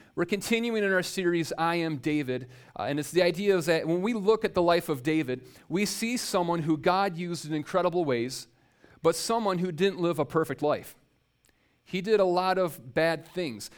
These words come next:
And so when we look at David, we can identify with him because he lived a life a lot like what we live. But in spite of the mistakes and the fallenness in David, God used him incredibly. And the same is true for us. And that's why we look at this, we say, "Yeah,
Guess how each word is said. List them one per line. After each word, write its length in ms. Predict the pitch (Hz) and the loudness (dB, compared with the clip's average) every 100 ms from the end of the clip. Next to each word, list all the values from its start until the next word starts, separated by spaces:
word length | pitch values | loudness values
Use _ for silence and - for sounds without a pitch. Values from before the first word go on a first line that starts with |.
| - | -6
And 140 | 156 165 | -4 -4
so 160 | 180 | -4
when 100 | 190 | 0
we 100 | 196 | 2
look 280 | 185 214 220 | 6 4 4
at 100 | 151 | 0
David, 300 | 170 165 160 | 0 0 -2
we 140 | 185 | -2
can 140 | 196 180 | -2 -2
identify 640 | 156 135 185 220 - 160 | -2 0 0 -2 0 0
with 220 | 143 143 | 2 -2
him 220 | 139 139 143 | -2 -6 -6
because 360 | 139 151 139 | -2 -2 -2
he 240 | 135 190 196 | -6 -6 -2
lived 360 | 165 214 151 | 2 2 2
a 80 | 143 | -2
life 340 | 151 170 160 | 0 0 0
a 60 | 143 | -4
lot 340 | 143 160 180 | -2 -4 -4
like 180 | 147 139 | -6 -4
what 180 | 147 - | -4 -4
we 200 | 139 170 | -4 -6
live. 380 | 151 113 82 - _ _ _ _ _ _ - | -2 -4 -4 -14 _ _ _ _ _ _ 0
But 140 | 160 170 | 2 2
in 100 | 160 | -2
spite 400 | - - 190 196 | -6 0 2 2
of 140 | 175 | 0
the 80 | 165 | -2
mistakes 540 | 160 - 175 175 - | -4 -4 -4 -4 -4
and 100 | 170 | -4
the 60 | 156 | -4
fallenness 580 | - 170 170 160 156 160 | -2 -2 -2 -2 -4 -6
in 100 | 147 | -4
David, 440 | 160 160 135 139 - - - | -2 -2 -4 -10 -16 -20 -10
God 300 | 147 170 175 147 | 0 2 2 -2
used 300 | 147 185 180 | -4 -4 -4
him 160 | - 147 | -4 -4
incredibly. 540 | 147 - 175 151 127 | -4 -2 0 2 0
And 60 | 135 | -2
the 60 | 151 | -6
same 300 | - 240 196 | -4 -4 -6
is 100 | - | -8
true 240 | - 180 | -6 -6
for 260 | - 160 160 | -4 -2 -2
us. 200 | - - | -2 -6
And 100 | 165 | -6
that's 160 | 196 | -4
why 80 | 180 | -4
we 100 | 170 | 0
look 140 | 170 | -2
at 80 | 170 | -2
this, 140 | 156 151 | -8 -8
we 80 | |
say, 100 | 143 | -8
"Yeah, 360 | 165 214 214 | -4 -2 -2